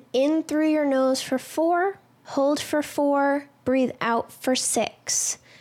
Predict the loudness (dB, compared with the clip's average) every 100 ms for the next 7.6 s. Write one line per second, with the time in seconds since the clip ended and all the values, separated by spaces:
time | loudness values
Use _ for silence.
0 | -20 -4 0 0 0 2 2 4 4 2
1 | 2 0 0 0 0 2 0 0 0 0
2 | -2 -2 0 0 0 -2 -8 _ -4 -2
3 | -2 -2 -2 -2 -4 -8 -12 _ -10 0
4 | 2 2 0 -2 -2 0 2 2 2 0
5 | -4 _ -2 2 2 2 0 -2 -2 -2
6 | -2 -6 -2 0 2 2 0 -4 -10 -4
7 | -4 -4 -6 -6 -6